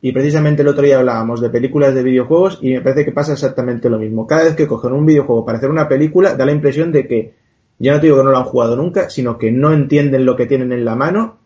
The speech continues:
y por eso no pueden sacar un buen producto. Eso respecto a los remakes. Y respecto a todas las influencias, pues lo mismo. Suscribo que,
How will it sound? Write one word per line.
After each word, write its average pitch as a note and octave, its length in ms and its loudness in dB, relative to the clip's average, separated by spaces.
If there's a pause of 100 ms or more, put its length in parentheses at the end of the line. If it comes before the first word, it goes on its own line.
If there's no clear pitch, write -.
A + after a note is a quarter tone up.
y C3 140 -6
por B2+ 180 2
eso D3+ 160 -2
no D3 160 0
pueden C3+ 240 0
sacar B2 260 -4
un A#2+ 140 -4
buen A#2 180 0
producto. A#2 560 -6 (1200)
Eso D#3 240 2
respecto D3+ 400 0
a A2+ 60 0
los A2+ 160 -6
remakes. B2 440 -4 (240)
Y - 80 -6
respecto C3 460 -2
a A#2+ 100 0
todas D#3+ 180 2
las E3+ 160 0
influencias, D#3 540 -2
pues - 320 -10
lo B2 200 -2
mismo. A2 400 -4
Suscribo B2 480 0
que, A#2+ 260 -2